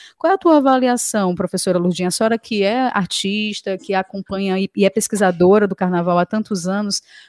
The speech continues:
como é que a senhora avalia a situação das agremia-, das agremiações para este carnaval?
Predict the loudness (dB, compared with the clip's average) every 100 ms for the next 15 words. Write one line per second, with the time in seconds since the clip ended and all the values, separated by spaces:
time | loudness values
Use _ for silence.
0 | _ -4 -2 2 2 4 4 4 4 2
1 | 0 0 0 0 0 0 0 0 -2 -2
2 | -2 -2 -4 -2 0 0 0 0 0 -2
3 | -4 -4 0 0 0 -4 -4 -2 -2 -2
4 | -4 -6